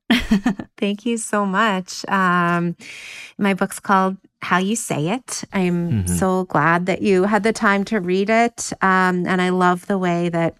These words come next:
Speaker 2: you know, your work focuses on real people's lives and stories, because language is so personal to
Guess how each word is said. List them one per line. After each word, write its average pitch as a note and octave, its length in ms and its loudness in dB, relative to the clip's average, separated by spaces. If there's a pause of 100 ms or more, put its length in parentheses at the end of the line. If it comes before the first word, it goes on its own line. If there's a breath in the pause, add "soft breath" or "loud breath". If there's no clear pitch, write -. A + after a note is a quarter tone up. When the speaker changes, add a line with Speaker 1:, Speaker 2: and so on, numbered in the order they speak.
(140)
Speaker 2:
you F#3 120 0
know, E3+ 140 -2
your E3+ 240 -2
work - 340 -2
focuses F3 580 -4
on E3+ 240 -2 (460 loud breath)
real F#3+ 320 4
people's G3 560 -4
lives G3 720 0
and F#3+ 220 -2
stories, F3+ 760 -2
because F3+ 720 -6
language F#3 560 -2
is G#3 160 -4
so F#3 500 -4 (280)
personal E3+ 840 0
to - 100 -4